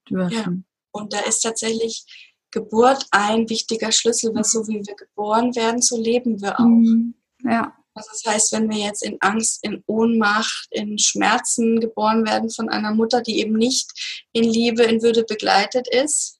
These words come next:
Speaker 1: Mhm.
Speaker 2: ja, dann wird das neue Leben eben auch eher so in der Angst, im Schmerz, äh, sich als ohnmächtig wahrnehmen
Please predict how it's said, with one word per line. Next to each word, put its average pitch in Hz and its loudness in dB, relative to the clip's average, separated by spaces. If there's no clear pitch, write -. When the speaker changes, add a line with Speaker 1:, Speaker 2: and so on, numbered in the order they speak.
Speaker 1:
Mhm. 214 2
Speaker 2:
ja, 226 -14
dann 226 -2
wird 226 -6
das 233 0
neue 220 2
Leben 233 2
eben 208 -4
auch 202 0
eher 214 -4
so 202 -4
in 214 -4
der 202 0
Angst, 214 -2
im 220 -4
Schmerz, 214 0
äh, 208 -6
sich 220 -4
als 202 -4
ohnmächtig 214 -2
wahrnehmen 202 0